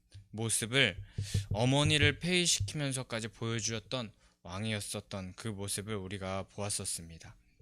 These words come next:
근데 오늘 십육 장에서의 말씀에서는 그런 아사 왕의 신앙이 조금 식어지는 모습을 우리가 오늘 보게 되는데, 우리는 오늘 말씀을 보면서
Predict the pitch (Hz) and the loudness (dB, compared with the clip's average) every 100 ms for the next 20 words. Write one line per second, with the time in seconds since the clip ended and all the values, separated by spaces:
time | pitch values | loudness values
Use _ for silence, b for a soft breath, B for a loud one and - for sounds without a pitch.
0 | - - - - - _ _ _ B B | -20 -16 -14 -16 -16 _ _ _ B B
1 | B B 131 135 139 143 - 196 185 175 | B B 2 4 6 8 8 6 4 0
2 | 139 117 - - 139 135 123 123 120 107 | 0 -2 -2 2 4 4 4 6 4 4
3 | 95 101 - 110 104 104 104 120 87 B | 2 0 2 2 2 0 0 0 -2 B
4 | B B - 123 131 113 101 110 123 113 | B B -2 2 2 0 -2 0 0 -2
5 | 107 113 117 - 156 139 131 139 95 - | -2 -2 2 2 2 2 4 2 2 -6
6 | B B - 110 117 - - 185 196 175 | B B -8 -2 4 8 8 8 4 4
7 | 165 156 135 104 101 113 113 98 98 98 | 2 2 2 0 -4 -6 -4 -4 -4 -2
8 | 110 85 - 101 101 101 98 - 107 104 | -2 -2 -8 -4 -2 -2 -4 -4 -2 -2
9 | 92 90 87 113 95 B B B B B | -2 -4 -2 -2 -2 B B B B B
10 | 113 123 123 135 127 110 113 139 139 127 | 2 4 6 6 6 6 4 4 2 2
11 | 123 123 113 135 131 95 | 2 2 2 0 0 0